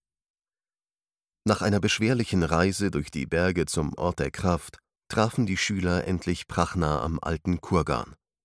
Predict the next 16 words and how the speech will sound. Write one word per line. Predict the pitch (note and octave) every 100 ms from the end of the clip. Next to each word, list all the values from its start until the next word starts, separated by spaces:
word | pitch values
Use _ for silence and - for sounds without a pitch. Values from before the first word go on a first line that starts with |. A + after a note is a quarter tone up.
| _ _ _ _ _ _ _ _ _ -
Dieses | A2+ G2 G2
Mal | F#2 D#2 D2 D#2 D2
war | - G2
sie | - G2+
nicht | A2 -
allein. | E2 D#2+ B1 B1 _ _ _ _ _ _ _ -
Sie | B2
stellte | - A2 G2+ G2
diejenigen, | C3 B2 F#2 F2+ E2+ D#2+
die | D2+
kamen, | - F2 E2+ F2 F2 D2+ - _ -
der | G2+
Besitzerin | G2 A#2 - A2+ G2+ G2+
des | F2 -
alten | G2+ F#2+ F#2+ F2+
Wissens, | G2 - D#2 B1 - -